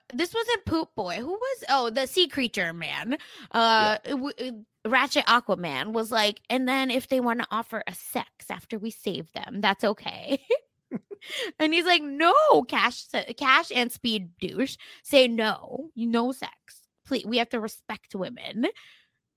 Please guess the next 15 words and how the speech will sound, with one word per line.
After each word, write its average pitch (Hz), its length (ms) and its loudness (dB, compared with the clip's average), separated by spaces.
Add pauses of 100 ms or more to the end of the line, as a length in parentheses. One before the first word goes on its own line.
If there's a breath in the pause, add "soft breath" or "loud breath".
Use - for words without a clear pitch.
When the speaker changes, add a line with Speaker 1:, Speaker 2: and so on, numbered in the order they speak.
(200)
Speaker 1:
And 269 280 4
then 302 600 2 (240)
Speed 254 560 -2
Man 220 520 -6 (140)
goes, 214 540 0 (320)
"Great, 294 380 -2
now 226 220 0
I'm 226 300 -2
gonna 294 220 0
be 311 140 -2
the 339 120 -2
leader 208 800 -2
of 208 220 2
this 190 400 -2 (360)
squad." 220 760 -2